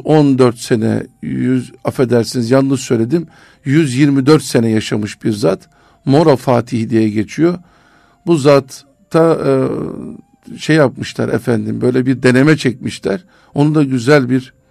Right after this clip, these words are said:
e, şeyi var, kıssası var, kerameti. E, ordu şeyhi istemiş padişah Mora'ya giderken. Ordu şeyhi olarak Muhammed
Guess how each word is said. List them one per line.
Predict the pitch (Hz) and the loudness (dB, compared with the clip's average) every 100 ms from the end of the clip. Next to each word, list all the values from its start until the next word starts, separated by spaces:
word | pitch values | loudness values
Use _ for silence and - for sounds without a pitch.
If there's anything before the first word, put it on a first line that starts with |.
| _ _ _ _ _ - | _ _ _ _ _ -6
e, | 127 120 | -2 -2
şeyi | 117 135 131 | 0 0 2
var, | 110 | 0
kıssası | - 131 - 131 - | -2 -8 -4 -2 -2
var, | 117 101 - _ _ | -2 -4 -10 _ _
kerameti. | - 123 123 113 113 - - _ _ _ _ _ _ _ _ _ _ - | -4 0 0 0 -4 -6 -12 _ _ _ _ _ _ _ _ _ _ -6
E, | 120 113 - - - - - | -4 -4 -6 -12 -16 -6 4
ordu | 165 180 185 | 4 4 0
şeyhi | - 180 156 185 | 2 2 4 0
istemiş | 147 - 143 113 107 | -4 -2 0 0 -6
padişah | - 135 123 117 - 120 113 | -2 0 0 -2 -4 -6 0
Mora'ya | 127 139 139 | 2 4 4
giderken. | 120 120 123 110 117 - _ _ _ _ _ _ _ _ - | 4 0 0 0 -4 -8 _ _ _ _ _ _ _ _ 4
Ordu | 180 165 147 | 4 4 0
şeyhi | 156 135 131 | 0 2 2
olarak | 135 127 156 190 - _ _ _ - | 2 0 0 -2 -6 _ _ _ -2
Muhammed | 143 156 160 | 2 2 2